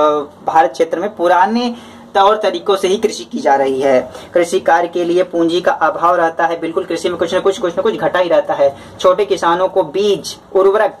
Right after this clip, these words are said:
कीटनाशक जैसे कृषि आघात की खरीदारी के लिए धनराशि जरूरत होती है। निर्धन व्यक्ति कठिनाई से ही कोई बचत कर पाता है,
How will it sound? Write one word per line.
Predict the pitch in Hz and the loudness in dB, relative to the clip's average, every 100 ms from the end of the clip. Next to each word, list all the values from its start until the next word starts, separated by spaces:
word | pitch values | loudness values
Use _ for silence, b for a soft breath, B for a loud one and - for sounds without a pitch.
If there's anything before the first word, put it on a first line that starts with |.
| - | -10
कीटनाशक | 220 208 175 190 175 | -8 -4 -2 -2 -2
जैसे | 175 170 202 | -2 0 -2
कृषि | 156 160 196 | -2 -4 0
आघात | 202 156 143 165 175 _ - 175 | 2 0 0 -2 -4 _ -20 -14
की | 185 | -6
खरीदारी | 175 165 156 156 170 | 0 0 2 0 0
के | 165 | -2
लिए | 160 202 - B - | 2 0 -2 B -4
धनराशि | 190 175 160 143 226 | -2 0 0 0 -4
जरूरत | 220 151 180 160 | -2 2 2 0
होती | 147 - | -4 -2
है। | 147 139 135 B B | -2 -2 -4 B B
निर्धन | 165 170 185 | -4 0 0
व्यक्ति | 190 160 139 | 2 0 2
कठिनाई | 208 175 - 156 180 | 0 0 0 -2 -2
से | 196 180 | -2 -2
ही | 170 | -2
कोई | 196 175 | -2 -2
बचत | 170 160 185 | -2 0 0
कर | - 139 | 0 0
पाता | 135 131 147 | 0 -2 -6
है, | 131 127 | -4 -6